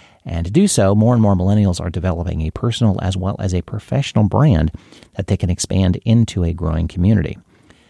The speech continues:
Early on, millennials were encouraged to create blogs and websites with portfolios. Podcasts were rarely mentioned,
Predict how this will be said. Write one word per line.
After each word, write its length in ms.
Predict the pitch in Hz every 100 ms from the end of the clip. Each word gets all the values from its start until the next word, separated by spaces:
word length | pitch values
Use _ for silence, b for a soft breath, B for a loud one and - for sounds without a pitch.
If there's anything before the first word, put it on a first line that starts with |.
| b b
Early 220 | 143 147
on, 180 | 139 147
millennials 520 | 117 117 135 123 107
were 180 | 101 98
encouraged 680 | 92 - - 196 127 98 -
to 60 |
create 320 | - - 107
blogs 420 | - 107 131 120 98
and 120 | 92
websites 560 | 127 135 - 85 82
with 120 | 85 -
portfolios. 720 | 92 82 - 156 85 58 - b b b b b
Podcasts 540 | - 165 - 131 113 -
were 100 | 104
rarely 320 | 107 101 95
mentioned, 540 | 117 165 - - -